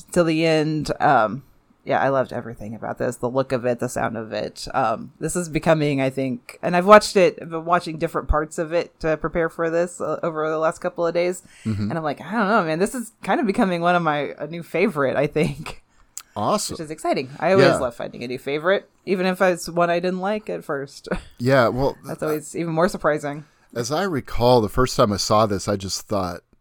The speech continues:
Speaker 2: I, <laughs> you know, at the time immersed in the sort of, I, I don't know, probably the Scream era and slashers and big sort of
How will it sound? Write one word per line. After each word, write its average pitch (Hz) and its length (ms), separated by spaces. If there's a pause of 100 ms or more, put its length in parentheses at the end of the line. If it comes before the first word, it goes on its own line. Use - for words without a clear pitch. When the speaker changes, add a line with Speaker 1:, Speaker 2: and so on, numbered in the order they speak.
(500)
Speaker 2:
I, 110 200 (140)
<laughs> 113 180
you 131 120
know, 101 360
at 123 120
the 117 80
time 107 400
immersed 101 500
in 92 360 (540)
the 92 300
sort 104 280
of, 85 140
I, 101 100
I - 20
don't 113 300
know, 95 100
probably 101 580
the 82 120
Scream 101 720
era 80 400 (440)
and 87 640 (420)
slashers 113 840
and 95 420 (600)
big 101 340
sort 98 340
of 87 360